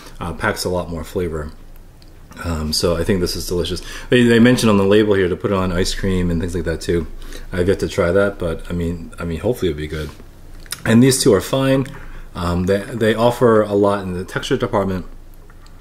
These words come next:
Um, this one's more textured, uh, than this, but I feel like these two are,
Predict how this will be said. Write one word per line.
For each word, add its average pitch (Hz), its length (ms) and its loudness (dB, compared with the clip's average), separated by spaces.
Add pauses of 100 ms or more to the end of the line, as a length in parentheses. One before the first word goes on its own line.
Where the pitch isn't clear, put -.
(240)
Um, 85 480 -2 (220)
this 123 200 4
one's 101 200 2
more 101 200 4
textured, 87 720 -4 (480)
uh, 85 320 -6
than 87 240 -2
this, 85 540 -6
but 95 140 -4
I - 120 -8
feel 107 240 2
like 98 220 2
these 92 280 -2
two 92 380 -2
are, 80 360 -4